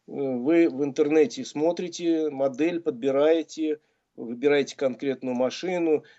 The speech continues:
э, заполняете определенные, э, онлайн документы, оформляете кредит, если он вам нужен,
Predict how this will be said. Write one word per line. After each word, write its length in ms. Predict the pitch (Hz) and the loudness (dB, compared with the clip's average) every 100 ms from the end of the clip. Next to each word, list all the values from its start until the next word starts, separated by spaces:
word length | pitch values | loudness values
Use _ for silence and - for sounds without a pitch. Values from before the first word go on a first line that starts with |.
| _ | _
э, 400 | - 135 135 127 | -2 2 2 2
заполняете 720 | 113 127 139 147 160 147 131 127 | 0 -2 2 2 4 2 2 -10
определенные, 760 | 127 123 131 131 127 123 120 | -10 -8 -4 -4 -4 -6 -6
э, 20 | |
онлайн 960 | 95 123 120 117 110 131 127 131 120 107 _ _ _ | -8 -10 -8 -8 -6 -4 4 6 6 2 _ _ _
документы, 720 | 123 - 143 135 170 175 160 | -10 -2 0 2 6 4 4
оформляете 600 | 127 135 135 151 143 - | 0 0 0 2 2 0
кредит, 540 | - 131 127 151 175 156 | -8 -8 -6 -8 -10 -6
если 280 | 151 143 | -6 -4
он 180 | 151 143 | -2 -2
вам 240 | 135 139 151 | -2 -2 -2
нужен, 420 | 147 127 123 | -2 -4 -8